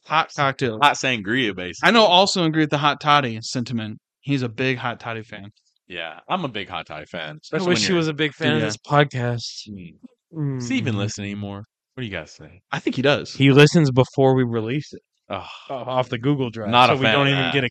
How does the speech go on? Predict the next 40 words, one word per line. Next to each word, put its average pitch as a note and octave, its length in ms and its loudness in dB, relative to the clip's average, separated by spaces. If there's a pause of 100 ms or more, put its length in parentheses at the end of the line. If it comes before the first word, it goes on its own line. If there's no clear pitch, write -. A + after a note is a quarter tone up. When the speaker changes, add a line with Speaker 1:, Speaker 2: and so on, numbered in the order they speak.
Speaker 3:
count C#3+ 360 -2
of A#2 140 -8
the A2+ 80 -2
listen. A#2+ 340 -2
Speaker 2:
Not G2 240 -4
a F2 60 -10
fan E2+ 260 -8
of D2+ 80 -16
that. D#2 380 -10 (640)
Speaker 1:
We'll D#3+ 140 6
have E3+ 160 2
to E3+ 80 2
hide D3+ 180 4
it - 20 -6
from D#3 140 -4
the C#3+ 80 0
drive C#3+ 220 2
so C#3+ 100 -4
he C3+ 80 0
has B2+ 140 -2
to B2+ 40 -8
watch A#2+ 220 -4
it - 20 -4
on A#2 80 -2
the A#2+ 80 -2
Spotify. A2+ 580 -4
Speaker 2:
Uh, G#2 60 2
we're A#2 140 4
gonna A#2+ 120 2
make A2+ 140 2
a A2+ 60 -4
new A2 160 0
drive. E2+ 460 -8
Speaker 3:
When C3 160 4
you C#3 120 10
hear C#3+ 180 10
this, C3+ 300 6
text - 340 2
me A2+ 200 6
Ligma G#2 540 2